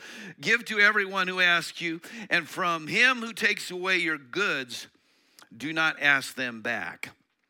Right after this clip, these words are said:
And just as you want men to do to you, you also do to them likewise. But if you love those who love you, what credit is that to you? For even sinners love those who love them.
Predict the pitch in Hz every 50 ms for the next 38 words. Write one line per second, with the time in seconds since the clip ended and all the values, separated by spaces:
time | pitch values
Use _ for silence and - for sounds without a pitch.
0 | _ _ _ _ _ _ _ - 143 139 180 226 240 - 202 185 156 185 202 190
1 | 202 214 233 208 - 156 175 175 175 165 139 - 156 156 190 190 - - - 165
2 | 156 170 202 214 170 135 127 127 - - _ - - _ _ 180 233 226 185 175
3 | 170 170 170 - - 190 180 165 147 180 190 180 180 196 180 - _ _ _ _
4 | _ - 190 165 160 165 131 101 101 110 113 110 104 - - - - - 139 -
5 | - - - - _ _ _ _ _ _ _ _ - - _ - 147 147 143 -
6 | 139 147 147 156 180 202 240 269 240 220 214 208 196 165 170 196 180 175 190 202
7 | 233 190 147 135 127 127 131 143 _ _ _ _ _ - _ 143 147 - - 170
8 | 156 151 147 143 143 131 123 139 131 120 - - - 135 151 170 151 98 82 _
9 | _ _ _ _ _ _ _ _ _ _ _ - _ - - 131 139 139 131 117
10 | 117 120 104 - - 147 147 147 127 95 87 98 95 92 85 80 95 90 87 85
11 | - - 92 90 95 92 82 - 107 110 123 110 85 87